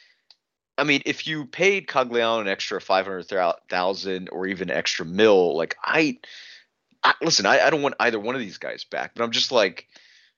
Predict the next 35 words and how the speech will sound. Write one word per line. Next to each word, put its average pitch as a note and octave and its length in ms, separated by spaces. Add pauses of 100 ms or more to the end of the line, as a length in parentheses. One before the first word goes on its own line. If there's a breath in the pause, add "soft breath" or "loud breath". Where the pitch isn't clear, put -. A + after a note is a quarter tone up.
(260)
why G#2 400
are B2 120
you A2 180
just - 340
throwing A2 380
money G2+ 520
at F2 400 (260)
a - 60
player G#2+ 400
just G2 240
to - 60
throw G2+ 180
money F#2 240
at E2 60
a E2+ 40
player B2+ 400
because F#2+ 420
you F#2+ 80
need F#2 120
a F2 60
spot F2 540 (280 loud breath)
that G2 120
needs, - 540
that F#2+ 120
needs A2 140
to - 60
be F#2 60
filled? - 520 (640 loud breath)
Um, E2 540 (120)
and F2+ 560 (600)
so, C#3 320
yeah, F#3 520
yeah, G#2 280
it's, - 260
it's, - 540